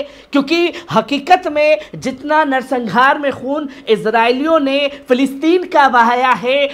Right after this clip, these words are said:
उतने ही हाथ अमेरिका के भी इस जंग में सने हुए हैं। जहां नेतन्याहू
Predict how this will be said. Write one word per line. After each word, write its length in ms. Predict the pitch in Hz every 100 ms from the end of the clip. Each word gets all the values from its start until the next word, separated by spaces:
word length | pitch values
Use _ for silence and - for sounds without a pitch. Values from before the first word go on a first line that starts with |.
| -
उतने 340 | 247 254 294 311
ही 220 | 269 285
हाथ 420 | - 240 302 320 - -
अमेरिका 500 | 240 240 254 262 311
के 180 | 294 262
भी 180 | 220 262
इस 220 | - - -
जंग 220 | - 262 247
में 140 | 233
सने 280 | 220 226 214
हुए 240 | 190 208 190
हैं। 160 | 185 - _ _ _ _ _ _ _ _ _ _ _ -
जहां 720 | 185 247 277 285 320 311 - 214
नेतन्याहू 1000 | 240 285 330 302 277 269 294 349 359